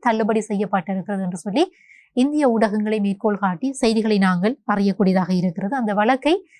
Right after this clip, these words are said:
வழக்குதாரர் திரும்ப பெறுவதாக குறிப்பிட்டு அந்த விடயம் வந்து தள்ளுபடி செய்யப்பட்டிருக்கிறது என்று சொல்லியும்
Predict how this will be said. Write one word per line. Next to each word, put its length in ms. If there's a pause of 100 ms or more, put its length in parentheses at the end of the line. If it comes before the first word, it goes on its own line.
(460)
வழக்குதாரர் 720
திரும்ப 360
பெறுவதாக 640 (100)
குறிப்பிட்டு 520 (220)
அந்த 320
விடயம் 360
வந்து 180
தள்ளுபடி 360
செய்யப்பட்டிருக்கிறது 880
என்று 180
சொல்லியும் 380